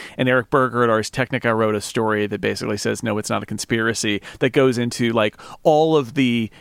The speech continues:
extenuating circumstances that l-, led into this decision. Um,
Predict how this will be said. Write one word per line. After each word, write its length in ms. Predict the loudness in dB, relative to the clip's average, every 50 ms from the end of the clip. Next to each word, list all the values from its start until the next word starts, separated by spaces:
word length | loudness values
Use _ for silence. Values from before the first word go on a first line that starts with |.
| -6 _
extenuating 1200 | -6 -4 -4 -4 -6 -6 -10 _ _ _ _ 2 2 4 4 4 4 4 4 4 2 0 -2 -4
circumstances 1200 | -6 -2 0 0 0 2 0 -2 -2 -2 -2 0 0 0 -2 -2 -2 -2 0 0 -4 -6 -10 -12 -14 -16 -20 -20 -16 _
that 360 | -4 0 2 2 2 2 -2 -2
l-, 180 | -4 -4 -4 -6
led 380 | -8 -2 0 2 2 2 2
into 180 | 0 -2 -2 0
this 200 | -2 -2 -2 -2
decision. 680 | -4 -4 -2 0 0 0 0 0 -2 -2 -2 -2 -4 -6 -12 -20 -20 -20 -20 _ _
Um, 340 | 0 0 0 -2 -4 -6